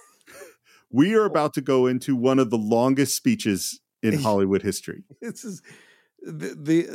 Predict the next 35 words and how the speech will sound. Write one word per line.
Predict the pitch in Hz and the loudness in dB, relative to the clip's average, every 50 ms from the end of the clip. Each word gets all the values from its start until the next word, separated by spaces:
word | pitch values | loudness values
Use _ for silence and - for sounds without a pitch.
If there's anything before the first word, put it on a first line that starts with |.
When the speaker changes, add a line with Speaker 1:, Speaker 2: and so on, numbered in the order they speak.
| - - - | -14 -10 -6
Speaker 2:
it's | 160 147 - | -6 -6 -4
funny. | - 202 202 180 | -4 -4 0 0
The | 156 | 0
whole | 139 160 226 262 | 2 2 0 0
film | - - - 175 214 247 226 | -2 -4 0 0 2 2 0
has | 180 135 104 | -2 -4 0
been | 107 135 131 | 0 0 0
a | 123 | 0
two | 107 - - 143 135 | -2 -4 -4 -2 0
and | 131 135 | 0 0
a | |
half | 131 123 - | 0 0 0
hour | 131 123 123 120 | 0 0 0 0
speculation | 113 - - 127 120 - - 113 123 127 120 - - 117 107 | -2 -2 -2 -2 -2 -2 -2 -2 0 0 0 -2 -2 -4 -6
up | 101 - | -8 -8
to | - 107 | -8 -10
this | 95 92 - | -8 -8 -10
point, | - - 107 104 104 - - | -10 -10 -10 -10 -10 -10 -10
and | - 110 110 | -10 -8 -4
now | 113 127 135 131 120 113 110 107 101 - _ _ _ _ _ _ _ _ - | -2 0 0 0 0 0 0 -2 -4 -8 _ _ _ _ _ _ _ _ -4
we're | - 135 127 | -2 0 0
getting, | 117 104 127 127 123 120 | 0 0 -4 -4 -4 -4
now | 131 151 160 165 147 135 120 107 | -4 -2 0 0 0 -2 -4 -4
Garrison, | 107 131 127 123 123 - - 117 113 110 101 - - - _ _ _ - | -2 0 0 0 0 -2 -6 -10 -12 -14 -18 -20 -20 -20 _ _ _ -12
you | 123 117 | -10 -8
know, | 104 95 90 90 _ - | -8 -8 -10 -12 _ -12
now | - 123 139 165 175 170 165 | -6 -2 0 0 0 0 0
we're | 156 147 | 0 0
gonna | 127 123 113 | 0 0 -2
speculate, | 101 - - 101 90 - - 85 73 - - _ | -4 -6 -6 -8 -8 -8 -10 -14 -14 -14 -16 _
which | 98 92 - - | -20 -20 -18 -16
is | 90 - | -18 -18
hilarious. | - 87 85 82 76 73 _ _ _ - - _ | -18 -20 -20 -20 -20 -20 _ _ _ -20 -20 _
Yeah. | _ _ _ _ _ _ _ _ _ _ _ _ _ _ - | _ _ _ _ _ _ _ _ _ _ _ _ _ _ -6
Speaker 1:
So | - - 180 180 160 - | 0 0 0 0 0 -6